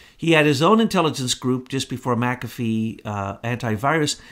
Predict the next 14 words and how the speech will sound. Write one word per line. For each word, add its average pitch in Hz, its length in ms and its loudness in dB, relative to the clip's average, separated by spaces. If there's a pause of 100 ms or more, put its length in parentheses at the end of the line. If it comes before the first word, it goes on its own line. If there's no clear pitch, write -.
(340)
That 180 180 4
antivirus 160 760 2
wasn't 127 340 -2
an 117 140 -4
antivirus. 113 600 -2
It 143 60 -4
was 135 140 -2
a 123 40 -4
backdoor 127 480 -2
into 117 160 -2
all 113 200 -2
of 107 100 -4
your 104 120 -6
programs. 107 720 -8